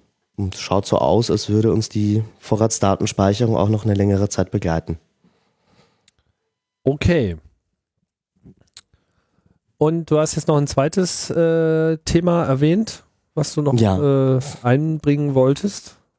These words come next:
Speaker 1: Ja, was auf jeden Fall auch grad sehr hoch kocht in Österreich, ist die Debatte um das Urheberrecht.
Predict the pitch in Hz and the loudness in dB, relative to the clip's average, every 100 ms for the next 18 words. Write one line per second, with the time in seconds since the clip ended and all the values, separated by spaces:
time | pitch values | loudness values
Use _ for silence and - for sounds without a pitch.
0 | _ _ _ - 117 123 - - 135 - | _ _ _ -2 2 2 0 -2 -2 -2
1 | 104 160 196 151 139 - 143 - - 104 | -2 0 2 2 0 0 -2 -2 -2 0
2 | 139 147 120 147 - - 135 - 151 113 | 2 2 0 -2 -2 0 0 0 -2 0
3 | 131 - 139 123 120 123 - 120 113 - | -2 -2 0 2 2 0 -2 -4 -2 -2
4 | 117 98 101 - 107 101 92 - 147 107 | -2 0 0 0 0 0 -2 -2 0 0
5 | 87 85 135 - | 0 0 0 -2